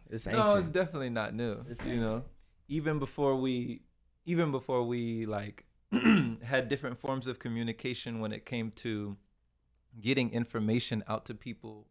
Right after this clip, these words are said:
Speaker 2: en masse.
Speaker 1: Mm-hmm.
Speaker 2: I mean, if you can imagine, and just imagine, you know, if you can imagine our Paleolithic ancestors,
Speaker 1: Mm-hmm.
Speaker 2: people who were migrating from place to place,
Speaker 1: Mm-hmm.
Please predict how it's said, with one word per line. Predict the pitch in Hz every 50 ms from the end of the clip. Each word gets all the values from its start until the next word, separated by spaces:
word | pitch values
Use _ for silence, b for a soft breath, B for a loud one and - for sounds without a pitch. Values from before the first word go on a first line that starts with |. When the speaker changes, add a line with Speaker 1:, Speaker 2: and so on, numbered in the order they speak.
| _ 113
Speaker 2:
en | 113 110 104 101
masse. | 104 101 104 120 156 175 175 - - _ _ _ _ _ 120
Speaker 1:
Mm-hmm. | 120 120 123 120 113 113 113 - _ _ _ _ _ _ _ _ _ _
Speaker 2:
I | 131 139
mean, | 143 143 139 135 135 131 -
if | - 123 123
you | 147 160 170
can | - 170 135
imagine, | 120 110 107 113 117 131 147 156 123 120 104 101 101 110 131 135 147 156 - _ _ - - - _ _ _ _ _ _ _ _ _ -
and | 143 151
just | 151 220 208 - 214
imagine, | 196 185 190 196 202 185 - 120 98 95 - - - _ _ _
you | 123 127 123
know, | 123 120 120
if | 120 - -
you | 143
can | 139 147 135 123
imagine | 120 120 120 127 123 127 113 120 117 113
our | 117 110 104
Paleolithic | - - 147 156 160 156 147 135 117 117 117 120 117 - 117 113 - -
ancestors, | - 110 110 110 - - 101 98 - - - - - - - _ _ 131
Speaker 1:
Mm-hmm. | 131 131 139 139 135 135
Speaker 2:
people | 131 - 147 143 - 143 143
who | 123 127 123
were | 110 107 107
migrating | 104 101 101 110 117 117 107 110 110 107 107 110 110
from | - - 104 98 98
place | - - 107 107 110 -
to | - 127
place, | 120 - - 98 95 98 101 -
Speaker 1:
Mm-hmm. | 113 120 113 117 110 110